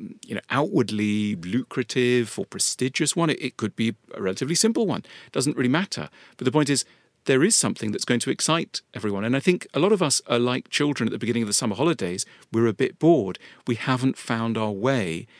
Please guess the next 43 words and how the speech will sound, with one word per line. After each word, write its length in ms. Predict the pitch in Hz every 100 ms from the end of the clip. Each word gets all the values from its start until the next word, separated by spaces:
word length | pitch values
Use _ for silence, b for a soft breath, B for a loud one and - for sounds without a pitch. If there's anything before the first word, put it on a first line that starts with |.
| B B B -
to 140 | 127
the 120 | 113
games 760 | 92 - 123 98 90 107 - - b b -
that 140 | 117
are 80 | 120
gonna 160 | 127 -
satisfy 480 | 240 240 - 98 71
us. 100 | -
And 240 | 135 135
work 420 | 170 180 185 - b b b
should 200 | 247 226
be 100 | 156
a 60 |
game. 420 | - 98 90 - -
In, 140 | 139
in 160 | 143 156
other 140 | 151
words, 120 | 143
it 160 | - -
should 220 | - 127
share 540 | - - 175 156 101 - b b b
with 320 | 113 165 180 -
childhood 500 | 143 123 113 113 -
play 480 | 160 156 85 95 - B B B
a 60 | 117
sense 260 | 139 123
of 80 | 110
spontaneous 720 | - 113 - 131 123 117 - b b b -
excitement. 500 | - 202 226 120 -
And 120 | 127
we 100 | 143
know 280 | 139 156 233
from 160 | - 120
watching 300 | 98 - 101
children 340 | 110 98 98
play 220 | 104 104
that 200 | 98 123 B B B B B
children's 340 | - 196 151
games 180 | 151 117
don't 160 | 151 131
have 140 | 135
to 80 | -
be, 300 | 113 113 104